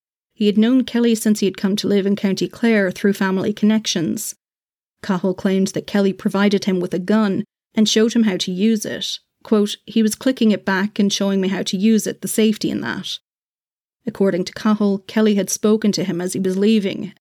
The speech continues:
and said to him that he didn't want to know what the other men were up to, but warned him not to mess it up.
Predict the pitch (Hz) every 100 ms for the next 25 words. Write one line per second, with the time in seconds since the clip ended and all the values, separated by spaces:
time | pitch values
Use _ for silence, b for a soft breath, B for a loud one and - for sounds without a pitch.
0 | - 208 240 226 240 220 214 196 - -
1 | - 214 214 233 254 233 226 247 247 202
2 | 202 196 208 208 202 196 196 - 208 208
3 | - - 196 196 208 196 202 196 - 240
4 | 196 214 185 - - 196 160 - - -
5 | - -